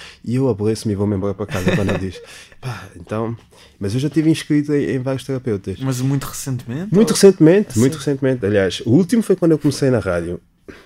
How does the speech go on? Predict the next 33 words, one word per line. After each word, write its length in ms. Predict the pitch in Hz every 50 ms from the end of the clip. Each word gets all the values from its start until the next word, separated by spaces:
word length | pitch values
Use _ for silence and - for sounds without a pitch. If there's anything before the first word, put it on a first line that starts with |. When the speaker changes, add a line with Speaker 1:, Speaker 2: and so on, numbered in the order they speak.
| _ -
Speaker 2:
Ah, 160 | 107 117 117
Speaker 1:
Na, 80 | 87 85
Speaker 2:
pois. 260 | - 120 110 - - -
Speaker 1:
na 80 | 101 95
R 100 | 98 98
D 60 | 98 90
P 120 | 95 104
A, 60 | 101
porque 160 | 107 - - 110
Speaker 2:
Sim. 60 | 117
Speaker 1:
então 160 | 107 101 131
achei 240 | 123 113 - - 110
que 120 | 101 - 110
havia, 440 | 98 85 95 98 98 95 90 92 -
pá, 120 | - 101 92
fazia 240 | - 104 90 101
sentido, 340 | 95 - 107 90 - 113 101
Speaker 2:
Faz 220 | 90 117 101 87 107
Speaker 1:
né? 60 | 123
Speaker 2:
sentido, 240 | 113 - 117 107 101
sim. 60 | -
Speaker 1:
Começar, 360 | - 104 - - 110 98 92
não 100 | 92 95
sei 140 | 92 - 98
o 40 | 85
quê, 120 | - 87
já 100 | 80 90
que 140 | 87 - _
vou 80 | 98 98
usar 180 | 90 - 98
muito 220 | 92 95 98 98 98
a 20 |
voz. 400 | 92 90 92 87 80 80 - -